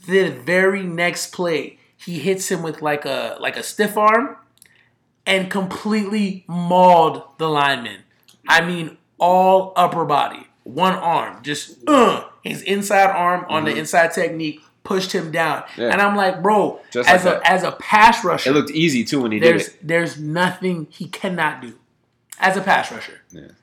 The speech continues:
Speaker 1: I like him. I like him better than anybody in the league. I know everybody's on Von Miller. Everybody's on
Speaker 2: <clears throat>
Speaker 1: Lawrence from the Cowboys. Everybody's on Aaron Donald. Aaron Donald is great in his own right, too.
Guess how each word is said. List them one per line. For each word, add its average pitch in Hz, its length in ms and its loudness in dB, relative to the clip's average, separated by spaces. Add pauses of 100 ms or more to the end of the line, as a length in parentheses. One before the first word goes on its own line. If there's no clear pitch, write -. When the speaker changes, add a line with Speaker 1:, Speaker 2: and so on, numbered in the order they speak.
(180)
Speaker 1:
I 180 120 8
like 180 220 6
him. 185 220 -4
I 170 160 4
like 175 240 4
him 165 360 -6
better 156 600 -2 (300)
than 170 140 -4
anybody 170 380 0
in 147 80 -6
the 135 60 -10
league. - 240 -18 (420)
I 151 160 2
know 185 100 0
everybody's 185 420 2
on 170 220 0
Von 170 280 2
Miller. 165 520 -2 (180)
Everybody's 160 420 -4
on 151 180 -2
Speaker 2:
<clears throat> - 20 0
Speaker 1:
Lawrence 156 260 -2
from 160 100 -12
the 156 80 -8
Cowboys. 156 800 -2 (200)
Everybody's 156 380 -6
on 151 160 -6
Aaron 156 260 -2
Donald. 160 440 -2 (280)
Aaron 214 280 4
Donald 156 320 2
is 131 180 -10
great 147 340 -2
in 127 80 -6
his 135 180 -6
own 151 280 -6
right, 127 240 -4
too. 151 200 -8